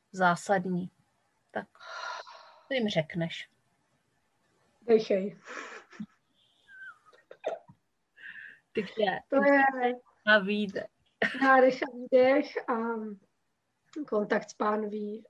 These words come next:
Speaker 2: a co nejdál od hlavy.
Speaker 1: Hmm.
Speaker 2: Na chvilku, na chvilku.
Speaker 1: Tak jo, tohle byla
Speaker 2: A možná ještě ta jedna věc, kupte si ošovky. <laughs>
Speaker 1: Dobře. <laughs> Takže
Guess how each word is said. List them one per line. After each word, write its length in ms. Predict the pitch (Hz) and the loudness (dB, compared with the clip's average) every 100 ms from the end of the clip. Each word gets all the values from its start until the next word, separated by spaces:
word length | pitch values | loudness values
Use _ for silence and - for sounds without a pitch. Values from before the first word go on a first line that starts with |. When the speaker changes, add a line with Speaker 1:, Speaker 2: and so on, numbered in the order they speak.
| - | -14
Speaker 2:
a 60 | 196 190 190 190 _ _ _ _ _ _ _ | -12 -12 -14 -20 _ _ _ _ _ _ _
co 140 | - 269 | 0 4
nejdál 320 | 240 220 233 | 4 4 2
od 140 | 240 | 2
hlavy. 300 | 175 202 180 165 - - - - - - - _ 220 302 277 _ _ _ _ _ _ | 0 -6 -10 -18 -20 -20 -20 -20 -20 -20 -20 _ -12 -8 -8 _ _ _ _ _ _
Speaker 1:
Hmm. 220 | 208 185 | -6 -2
Speaker 2:
Na 100 | 180 | 0
chvilku, 460 | 247 233 233 220 - _ - | 0 2 0 0 -10 _ -6
na 100 | 226 | -4
chvilku. 380 | - 208 202 _ _ _ _ _ | -2 -4 -4 _ _ _ _ _
Speaker 1:
Tak 120 | - - 247 | -16 -10 -2
jo, 180 | 262 339 _ - | -2 -4 _ -6
tohle 300 | 214 214 208 | -2 4 4
byla 360 | 208 202 196 185 | 8 8 8 4
Speaker 2:
A 260 | - - | -2 -18
možná 320 | 254 - - | -16 -14 -2
ještě 220 | 277 - 285 | 0 2 6
ta 100 | 285 | 10
jedna 260 | 262 254 | 10 10
věc, 300 | 247 247 247 247 - | 8 10 10 6 -8
kupte 300 | - 262 - | -12 -8 -4
si 180 | 254 - - | -4 -4 -6
ošovky. 480 | - 185 - - 220 226 - 302 - 480 - 571 - - | -6 -10 -10 -12 -12 -2 6 8 8 6 6 0 0 -4
<laughs> 880 | - - - - - _ _ - - | -4 -6 -8 -8 -10 _ _ 2 6
Speaker 1:
Dobře. 320 | 214 - - 226 226 | 6 4 2 2 4
<laughs> 1200 | - - 233 - - _ _ - 359 370 330 - | 2 4 2 0 -18 _ _ 2 4 6 4 2
Takže 560 | - 220 214 240 208 | 2 2 6 8 10